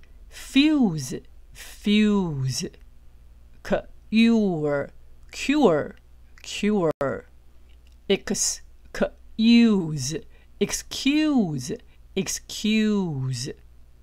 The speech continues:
Play time，现在就是第三个步骤，游戏时间咯。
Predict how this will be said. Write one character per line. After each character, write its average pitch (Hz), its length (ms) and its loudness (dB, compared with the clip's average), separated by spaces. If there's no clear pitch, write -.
Play 370 580 8
time， 226 1000 6
现 269 200 0
在 254 340 10
就 220 180 4
是 202 260 2
第 226 240 4
三 240 260 4
个 240 80 4
步 226 160 4
骤， 208 280 4
游 196 240 0
戏 302 240 0
时 226 220 4
间 254 200 4
咯。 254 580 6